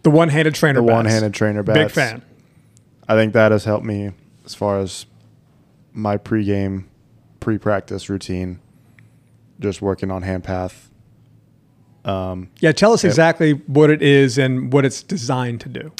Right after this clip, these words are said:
Speaker 2: So it's a shorter bat that, uh, obviously you use one hand with. Um, the way I used it was I would have my hips facing, um,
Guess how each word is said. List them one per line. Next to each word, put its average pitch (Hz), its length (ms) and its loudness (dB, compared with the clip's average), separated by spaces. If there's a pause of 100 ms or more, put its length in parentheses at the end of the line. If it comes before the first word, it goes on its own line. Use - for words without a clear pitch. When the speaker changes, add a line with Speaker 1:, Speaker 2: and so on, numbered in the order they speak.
(120)
Speaker 2:
So - 160 -2
it's 101 100 -4
a 101 60 -4
shorter 107 300 2
bat 104 420 4 (480)
that, 92 460 -4
uh, 95 380 0 (420)
obviously 95 340 -4
you 95 100 -2
use 90 140 -4
one 95 220 -6
hand 98 280 -2
with. 98 420 0 (580)
Um, 87 340 -12 (960)
the 101 120 0
way 110 160 6
I 107 80 6
used 104 340 0
it 104 160 4
was 92 640 0 (120)
I 98 120 4
would 98 280 2 (300)
have 98 300 -2
my 92 180 -2
hips 98 360 -4
facing, 95 720 -4 (920)
um, 90 480 -4